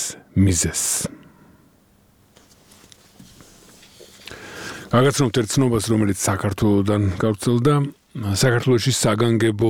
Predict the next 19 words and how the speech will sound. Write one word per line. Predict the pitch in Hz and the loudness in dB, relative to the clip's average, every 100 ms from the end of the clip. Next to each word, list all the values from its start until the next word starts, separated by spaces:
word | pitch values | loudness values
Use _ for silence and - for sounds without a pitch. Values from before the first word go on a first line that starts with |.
| 107 | 0
სიტუაციების | - 110 113 98 110 107 104 | 0 0 0 0 0 0 0
მართვის | 98 104 98 107 - | 0 0 0 -2 -2
სააგენტო | - 95 101 101 101 110 | 0 2 2 0 0 0
საგანგებო | - 98 98 95 90 92 | 0 0 2 2 2 2
რეჟიმში | 90 90 - 85 | 2 0 0 -2
მუშაობს, | 92 104 120 - - - - - - - | 0 2 2 0 -12 -18 -20 -18 -18 0
დიდი | 117 123 | 0 2
თოვლობით | 131 123 113 123 110 | 4 4 4 0 0
გამოწვეული | 104 107 104 104 101 117 | 2 2 2 2 2 2
პრობლემების | 107 101 104 98 104 104 | 2 2 2 2 2 2
მოსაგვარებლად, | 101 - 101 98 92 87 92 90 | 2 2 2 2 0 -2 -6 -4
მაგრამ | 92 92 90 90 | -2 0 0 0
შინაგან | 98 92 90 - | 0 2 0 -2
საქმეთა | 95 95 92 95 | -2 0 0 0
სამინისტროს | 92 98 92 92 92 107 104 | 0 0 2 2 2 0 0
ამ | 92 | 0
სააგენტოს | - 92 92 95 - | 0 0 2 0 0
ვებსაიტზე | 92 - 98 92 92 | -2 0 0 0 0
გამოქვეყნებული | 92 92 - 95 95 95 | 0 0 -2 -2 0 2